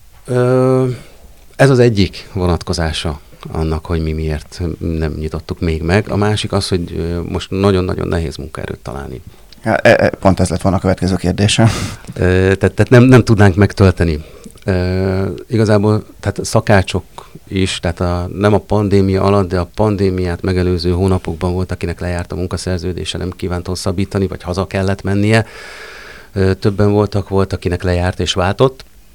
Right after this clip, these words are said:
Speaker 1: Úgyhogy így, ö, így a, így a szakácsok közül, nem is tudom, pont, pont egy, ö, pont egy, ö, a, a, olyan mennyiségű ember távozott, akik pont kellenének esetleg oda.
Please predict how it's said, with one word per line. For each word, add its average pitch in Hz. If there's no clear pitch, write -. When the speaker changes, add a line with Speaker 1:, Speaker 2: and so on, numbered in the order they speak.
Speaker 1:
Úgyhogy 98
így, 85
ö, 92
így 92
a, 95
így 90
a -
szakácsok -
közül, 90
nem 90
is 87
tudom, 90
pont, 208
pont 110
egy, 82
ö, 87
pont 95
egy, 90
ö, 90
a, 104
a, 92
olyan 107
mennyiségű 95
ember 90
távozott, 87
akik -
pont 98
kellenének 82
esetleg 80
oda. 98